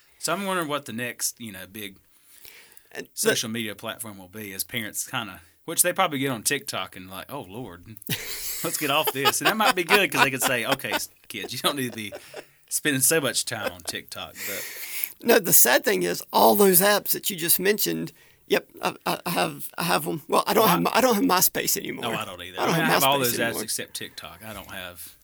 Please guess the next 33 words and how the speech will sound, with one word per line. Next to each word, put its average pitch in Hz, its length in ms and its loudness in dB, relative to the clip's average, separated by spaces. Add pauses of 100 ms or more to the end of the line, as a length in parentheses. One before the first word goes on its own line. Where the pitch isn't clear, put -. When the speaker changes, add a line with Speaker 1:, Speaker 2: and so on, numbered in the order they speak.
Speaker 1:
TikTok, - 500 -18
but - 200 -20 (440)
Speaker 2:
Dustin - 340 -4
needs - 260 -4
TikTok. - 480 -10
Speaker 1:
I 98 60 -8
do. 98 280 -6
<laughs> - 40 -4 (920)
Maybe 139 140 2
Speaker 2:
Oh, - 60 0
Speaker 1:
I'm 131 80 -4
not 123 180 -2
up 113 140 -8
with 107 100 -12
the 427 120 -4
culture. 101 300 -12 (160)
Speaker 2:
I 240 80 8
wanna 220 200 8
Speaker 1:
Right. 175 40 4
Speaker 2:
see 202 180 2
Dustin 175 360 2
make 160 160 0
a 156 60 -4
TikTok. 156 540 -4 (160)
Speaker 1:
Oh, - 140 -18 (140)
Speaker 2:
All 202 40 2
right. 180 220 2
Speaker 1:
gosh. - 520 -8
All - 40 -18
right. - 140 -8
Speaker 2:
All 220 120 4
right. - 140 -4 (160)
So - 160 6